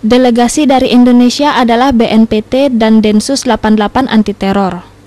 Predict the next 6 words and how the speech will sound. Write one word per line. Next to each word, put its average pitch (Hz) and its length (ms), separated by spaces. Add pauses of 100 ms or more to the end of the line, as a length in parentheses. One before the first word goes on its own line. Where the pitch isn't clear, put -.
(840)
Demikian 220 560
pula 262 240
dari 240 240
Malaysia 226 640
dan 214 160
Filipina, 214 640